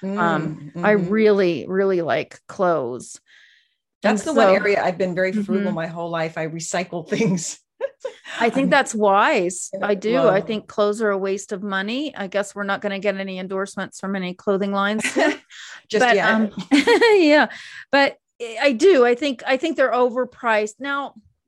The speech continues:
Speaker 1: you know, it depends. I, I feel bad that in those Chinese sweatshops or Korean sweatshops or, you know, where a lot of our clothes are made so that they can be, you know, made cheaper. You know, I don't, I'm not saying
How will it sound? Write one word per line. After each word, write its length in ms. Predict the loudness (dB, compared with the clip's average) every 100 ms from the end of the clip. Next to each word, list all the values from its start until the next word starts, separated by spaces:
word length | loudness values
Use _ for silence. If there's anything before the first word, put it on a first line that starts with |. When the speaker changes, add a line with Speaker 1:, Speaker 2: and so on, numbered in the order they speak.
| -20 -14
Speaker 1:
you 140 | -10
know, 120 | -10 -10
it 60 |
depends. 520 | -8 0 0 0 -4 -4
I, 220 | -4 -4 -4
I 160 | -4
feel 220 | -2 -4
bad 420 | -2 0 0 -2 -8 _ _ _ _ -8
that 140 | -6
in 100 | -4
those 260 | -6 -6 -10
Chinese 460 | -6 -4 -6 -10
sweatshops 880 | -4 -4 -4 -20 -6 -2 0 -2 -8
or 60 | -14
Korean 400 | -8 -6 -6 -6
sweatshops 720 | -8 -6 -4 -4 -6 -14 -10
or, 180 | -8
you 100 | -6
know, 80 | -6
where 140 | 0 0
a 80 |
lot 140 | 2 0
of 80 | 0
our 100 | -4
clothes 300 | -4 -6 -6
are 80 | -6
made 560 | -4 -4 -6 -8 -14 _ _ _ _ _ -16
so 280 | -2 0
that 200 | 0 -2
they 120 | -2 -6
can 280 | -6 -10 -6
be, 480 | -4 -4 -6 -10 _ -8
you 100 | -6
know, 220 | -6 -8 _ -8
made 380 | -4 -2 -2
cheaper. 680 | -4 -2 -2 2 2 2 -2 -6
You 120 | -4
know, 180 | -2 0
I 100 | 2
don't, 260 | 2 0
I'm 220 | -4 -2
not 180 | 0 0
saying 480 | 0 0 2 -2